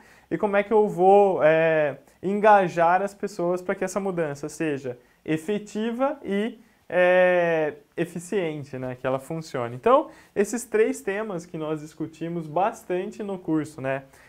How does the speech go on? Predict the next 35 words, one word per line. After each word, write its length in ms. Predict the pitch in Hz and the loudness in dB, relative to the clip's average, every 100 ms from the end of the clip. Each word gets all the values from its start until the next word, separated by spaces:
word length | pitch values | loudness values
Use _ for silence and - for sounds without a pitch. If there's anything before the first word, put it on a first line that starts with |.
| _ | _
Então 120 | 160 | -8
a 60 | |
gente 120 | 180 180 | -6 0
faz 240 | 180 180 | 0 0
uma 140 | 170 | -2
revisão 640 | 170 170 151 127 156 185 175 | -4 -4 -6 -4 -2 -2 -4
sobre 280 | - 156 143 | -8 -8 -8
as 60 | |
maneiras 420 | 151 147 160 175 | -10 -8 -6 -6
de, 60 | 151 | -8
da 240 | 139 135 | -10 -8
gente 280 | 143 147 143 | -8 -10 -14
enxergar. 580 | 139 - 127 127 151 151 | -16 -12 -4 0 2 2
Hoje 240 | 160 247 | -2 -4
na 120 | 285 220 | -4 -4
aula 280 | 202 202 | -2 -4
também 240 | 196 170 170 | -4 -8 -8
a 40 | |
gente 140 | 214 202 | -8 -6
vai 80 | |
ver 80 | 196 | -6
um 60 | 196 | -6
pouquinho 380 | 170 175 185 175 | -8 -8 -8 -6
disso. 280 | 139 131 - _ - _ | -6 -8 -14 _ -20 _
A 60 | 156 | -2
gente 180 | 175 175 | -2 4
fala 220 | 190 185 | 4 4
também 260 | 180 180 | 0 -6
sobre 240 | 175 180 160 | -6 -6 -6
cultura, 520 | 165 156 185 190 156 | -6 -6 -2 0 0
como 180 | 156 160 | -4 -8
que 80 | 151 | -8
eu 40 | |
identifico 560 | 147 147 143 170 185 - | -8 -10 -10 -10 -8 -4
e, 260 | 208 220 | -4 -6